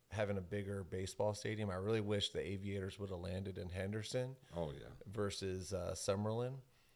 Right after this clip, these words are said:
Speaker 1: But, uh,
Speaker 2: See, there's a lot of hush-hush talk. I see it in the paper that Vegas or Henderson's talking to the Arizona Diamondbacks. Don't know. I mean, they're, they're super quiet about it.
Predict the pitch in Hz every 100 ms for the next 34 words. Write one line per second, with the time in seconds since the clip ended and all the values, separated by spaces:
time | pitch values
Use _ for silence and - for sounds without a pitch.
0 | _ - 104 101 92 - 98 92 92 92
1 | 95 87 - - 98 104 101 104 95 -
2 | 104 - 107 - - - 98 78 78 82
3 | - 110 117 120 117 - 113 107 117 110
4 | 104 - - - - - - 90 87 -
5 | - 95 95 101 107 - 98 110 104 117
6 | 110 - 104 - 107 107 - 104 98 98
7 | 95 98 95 95 92 98 95 98 92 92
8 | 92 87 - - _ - - _ _ _
9 | _ - 87 101 92 98 101 101 98 92
10 | 92 90 92 87 80 - 92 85 - -
11 | 117 107 - - 98 101 98 85 92 92
12 | 95 90